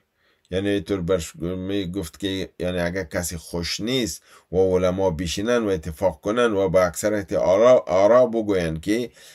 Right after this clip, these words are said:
ما تو را در این منصب نمیخواهیم و برطرف می‌کنیم، ما خوش می‌شم که ما زیر مرض این منصب دور کنن، اما در بین خود نفاق نکنن، به اتحادی کار کنن.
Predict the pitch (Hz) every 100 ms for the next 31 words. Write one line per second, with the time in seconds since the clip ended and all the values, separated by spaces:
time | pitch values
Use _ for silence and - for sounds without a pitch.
0 | _ _ 98 107 113 110 - 104 107 98
1 | 87 90 104 95 85 80 92 82 92 87
2 | 87 80 90 113 117 98 87 78 85 82
3 | 87 85 - 110 135 113 110 - 156 -
4 | 139 113 113 113 101 98 98 104 95 92
5 | 87 87 87 87 82 82 80 - 92 85
6 | 101 - 123 117 - - - _ 113 110
7 | 101 92 82 92 87 80 120 90 85 107
8 | 110 - 123 127 139 123 90 87 82 87
9 | 76 95 82 67 - 62 50 - - 82